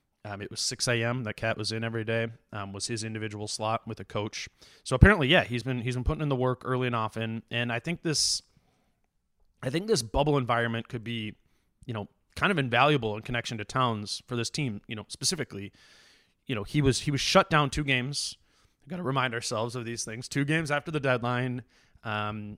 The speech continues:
yeah, obviously Russell missed that first game, and then they had that one game together in Toronto.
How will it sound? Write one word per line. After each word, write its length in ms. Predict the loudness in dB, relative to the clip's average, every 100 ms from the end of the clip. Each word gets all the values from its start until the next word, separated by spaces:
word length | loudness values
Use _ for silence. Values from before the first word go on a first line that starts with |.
| -14
yeah, 160 | -12 -10
obviously 680 | -8 -6 -6 -6 -6 -6 -6
Russell 400 | -2 0 0 0
missed 180 | -2 -2
that 180 | -4
first 300 | -6 -8 -8
game, 300 | -8 -8 -8
and 120 | -8 -8
then 100 | -8
they 80 |
had 80 | -4
that 180 | -2 0
one 180 | 2 4
game 200 | 4 4
together 340 | 2 0 -2
in 80 | -8
Toronto. 560 | -6 -4 -4 -4 -6